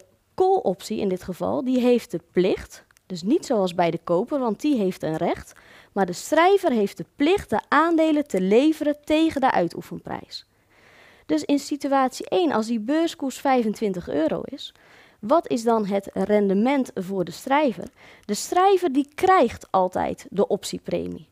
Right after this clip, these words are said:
Dus daarom beginnen we met één vijftig positief. Die gaat de aandelen leveren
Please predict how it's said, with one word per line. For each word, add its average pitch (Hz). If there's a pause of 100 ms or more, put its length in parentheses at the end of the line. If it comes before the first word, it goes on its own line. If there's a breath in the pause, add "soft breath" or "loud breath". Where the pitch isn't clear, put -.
(300 soft breath)
Dus 185
daarom 294
beginnen 285
we 262
met 254
één 240
vijftig 226
positief. 247 (1500 loud breath)
Die 277
gaat 403
de -
aandelen 233
leveren 285